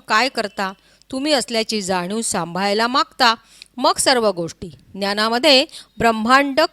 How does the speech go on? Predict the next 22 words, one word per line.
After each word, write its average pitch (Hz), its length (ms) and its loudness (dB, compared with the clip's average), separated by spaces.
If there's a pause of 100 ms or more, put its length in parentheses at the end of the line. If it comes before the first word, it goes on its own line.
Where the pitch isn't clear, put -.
(120)
काया 190 320 4
आहे, 151 220 -2 (340)
नमुना 233 440 -2
स्वप्नांचा 247 680 0
घ्या. 165 200 -8 (380)
तुमच्या 294 360 0
समाधानाकरता 254 1080 0
शब्द 233 340 -4
वापरता. 170 600 -4 (440)
खरे 240 200 0
म्हणजे 240 260 -2
मरण 226 480 0 (160)
जन्म 226 360 -2
काही 226 380 0
नाही, 185 260 -6 (480)
फक्त 330 260 2
जाणवते 285 840 2 (100)
ते 247 80 -2
जाणवण्याचे 226 840 0
बंद 226 360 -2
होते 220 280 -2
इतकेच. 220 540 -10